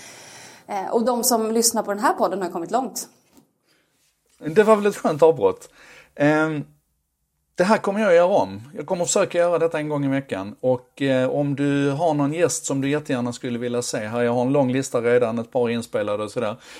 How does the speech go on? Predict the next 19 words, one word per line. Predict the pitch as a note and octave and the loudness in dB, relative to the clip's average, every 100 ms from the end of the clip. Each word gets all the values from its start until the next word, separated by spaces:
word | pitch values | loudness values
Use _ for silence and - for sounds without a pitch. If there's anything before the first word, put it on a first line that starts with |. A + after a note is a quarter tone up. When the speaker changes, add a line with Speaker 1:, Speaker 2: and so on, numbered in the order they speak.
| - | -2
Speaker 2:
Men | C#3+ | -2
fyll | - F3 | 2 0
på | D#3 G3 E3 | 2 2 2
här | E3+ D#3 | 2 0
nu | C#3+ | 0
med | B2 | 0
gäster, | A2+ A#2+ - - | -4 -6 -4 -2
och | A#2 | 0
nätverket | C3+ C#3 C#3+ B2 B2 | 0 0 -4 -2 -4
är | A#2 | -6
ju | |
stort | A2+ D3 A#2 | -6 -8 -6
så | G#2+ | -6
jag | - | -6
kan | A#2 | -8
nog | A#2 | -6
få | - | -8
med | G#2+ G2+ | -10 -10
alla. | G2 - | -12 -14